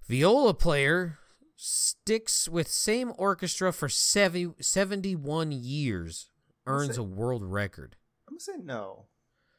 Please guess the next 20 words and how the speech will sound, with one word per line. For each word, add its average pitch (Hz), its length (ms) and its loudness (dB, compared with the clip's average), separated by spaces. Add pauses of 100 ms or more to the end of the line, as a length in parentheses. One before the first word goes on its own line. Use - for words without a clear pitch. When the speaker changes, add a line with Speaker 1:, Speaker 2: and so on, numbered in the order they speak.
(160)
Speaker 1:
Correct. 160 380 0
This 131 180 -2
is 139 140 -2
an 139 80 -4
eighty-six-year-old 165 880 -2
viola 139 340 -2
player 143 340 -2
in 123 180 -4
England, 120 680 -4 (1600)
uh, 95 520 -6
by 107 200 -2
the 104 100 -2
name 120 220 -2
of 92 220 -6
Ann 170 340 2
Miller. 139 380 0 (1700)
She - 240 -6
has 113 240 -2
the 107 80 -6
record 123 520 0